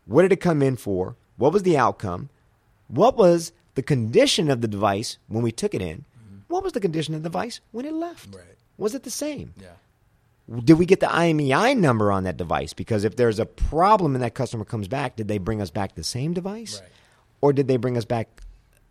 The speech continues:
Speaker 1: the same device that
Speaker 2: Yeah.
Speaker 1: looked the same, but it's a different I M E I number?
Speaker 2: Exact warranty, right?
Speaker 1: Right.
Speaker 2: Yes.
Speaker 1: These are huge components.
Speaker 2: Yes.
Speaker 1: And that system also allows you to manage your R M A system,
Speaker 2: Mm-hmm.
Speaker 1: your suppliers.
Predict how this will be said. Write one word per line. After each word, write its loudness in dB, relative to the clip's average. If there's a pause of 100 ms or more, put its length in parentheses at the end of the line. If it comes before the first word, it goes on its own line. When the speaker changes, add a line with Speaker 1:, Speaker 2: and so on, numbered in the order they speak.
(240)
Speaker 1:
the -4
same -4
device -6
that -10
Speaker 2:
Yeah. -10
Speaker 1:
looked -12
the -12
same, -10
but -10
it's -12
a -8
different -8
I -8
M -8
E -8
I -12
number? -18
Speaker 2:
Exact -18
warranty, -10
right? -18
Speaker 1:
Right. -6
Speaker 2:
Yes. -20 (340)
Speaker 1:
These 0
are 6
huge -4
components. -8
Speaker 2:
Yes. -20 (280)
Speaker 1:
And 2 (100)
that 2
system -2
also 0
allows 0
you -2
to 0
manage -4
your -8
R -2
M -4
A -4
system, -8
Speaker 2:
Mm-hmm. -20
Speaker 1:
your -6
suppliers. -6